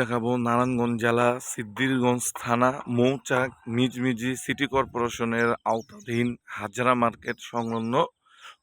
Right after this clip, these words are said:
জমির পরিমাণ হবে পাঁচ কাঠা। তো জমির অনেক চাহিদা রয়েছে এদিকে। আপনারা যারা আমার চ্যানেলটি দেখেন, তারা একটি সাবস্ক্রাইব করে দিবেন। তাদেরকে সবাইকে অসংখ্য ধন্যবাদ।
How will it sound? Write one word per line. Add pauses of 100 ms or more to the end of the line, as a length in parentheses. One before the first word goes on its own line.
(120)
জমির (100)
পরিমাণ (100)
হবে (180)
পাঁচ (160)
কাঠা। (1300)
তো (260)
জমির (200)
অনেক (140)
চাহিদা
রয়েছে (180)
এদিকে। (680)
আপনারা
যারা
আমার
চ্যানেলটি (100)
দেখেন, (140)
তারা (680)
একটি (120)
সাবস্ক্রাইব
করে
দিবেন। (140)
তাদেরকে (120)
সবাইকে
অসংখ্য (120)
ধন্যবাদ।